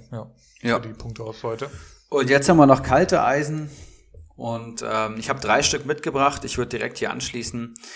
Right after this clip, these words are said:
Speaker 2: Ähm,
Speaker 1: Rein.
Speaker 2: ich, genauso wie ich gucke nach guten Preis-Leistungsspielern, gucke ich auch nach schlechten Preis-Leistungsspielern. Und da ist mir Ridley Baku aufgefallen, der ja von Mainz zu Wolfsburg gewechselt ist und eine richtig, richtig starke letzte Comunio-Saison beim F S V gespielt hat.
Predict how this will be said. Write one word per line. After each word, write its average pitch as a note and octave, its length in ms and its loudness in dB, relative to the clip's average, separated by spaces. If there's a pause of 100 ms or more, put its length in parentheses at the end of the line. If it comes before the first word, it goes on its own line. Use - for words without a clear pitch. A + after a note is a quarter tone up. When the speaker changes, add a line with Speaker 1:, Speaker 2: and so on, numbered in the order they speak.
(360)
Speaker 2:
Ähm, A2+ 280 4
Speaker 1:
Rein. A#2 240 -6 (160)
Speaker 2:
ich, - 400 -6 (280)
genauso C3+ 420 0
wie C#3+ 100 -6
ich C#3 100 -8
gucke C#3 680 4
nach C3 240 -2
guten E3+ 300 -4
Preis-Leistungsspielern, C#3+ 1400 -2
gucke C#3 180 -12
ich C#3+ 100 -14
auch B2+ 80 -12
nach B2 140 -10
schlechten C#3+ 400 -6
Preis-Leistungsspielern. B2 920 -8
Und A2 80 -8
da A#2+ 60 -6
ist A#2 140 -8
mir A#2+ 220 -6 (320)
Ridley E3 340 -4
Baku G#3+ 480 -6
aufgefallen, G2 760 -12 (560)
der B2 140 4
ja C3 180 6
von C3 220 -2
Mainz B2+ 340 -2
zu B2 180 -6
Wolfsburg E3+ 440 -2
gewechselt C#3+ 440 -8
ist C#3 200 -8
und B2 100 -10
eine A#2 100 -12
richtig, C#3 340 -12
richtig C3+ 320 -12
starke C3 360 -2
letzte C3 360 -10
Comunio-Saison B2 800 -8
beim A#2 200 -6
F A#2+ 140 -14
S C3 120 -8
V A2 220 -6
gespielt B2+ 480 -10
hat. A2 300 -6